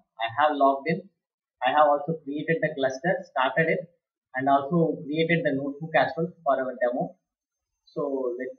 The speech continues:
me show you, I mean, let me walk you through each and every steps to understand, uh, the scenario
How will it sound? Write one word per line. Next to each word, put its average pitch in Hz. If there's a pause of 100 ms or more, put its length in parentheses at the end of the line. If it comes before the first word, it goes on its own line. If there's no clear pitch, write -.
me 160 (960)
show 156
you, 156 (160)
I 123
mean, 131
let 123
me 147
walk 135
you 156
through 147
each 139
and 135
every 131
steps - (680)
to 123
understand, 139
uh, 104 (160)
the 110
scenario 131